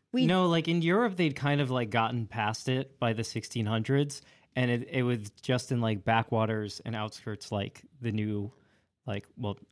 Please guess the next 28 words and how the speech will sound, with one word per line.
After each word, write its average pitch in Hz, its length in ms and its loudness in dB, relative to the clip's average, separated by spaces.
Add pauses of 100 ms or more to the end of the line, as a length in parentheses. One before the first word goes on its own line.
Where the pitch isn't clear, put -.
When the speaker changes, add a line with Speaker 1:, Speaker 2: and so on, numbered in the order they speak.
Speaker 2:
it, 110 160 -10
right, 113 120 0
it 107 40 -2
wasn't 104 240 -4
the 95 40 -6
United 101 280 -6
States. 104 340 -4
It - 80 -12
was, 104 180 -8
like, 101 200 -6
in 107 120 -4
the 104 120 -4
colonies 104 520 -4
or 110 60 -6
whatever. 104 360 -6
Speaker 1:
Mm. 190 360 -8
Speaker 2:
And 120 140 0
particularly, 139 500 4
like, 117 180 2
the 123 80 0
Puritans, 117 680 2
because 113 320 -8
they 113 140 -4
were 107 160 -4
so, 107 260 -4
like, 101 300 -6
out 110 260 -4
there 143 360 0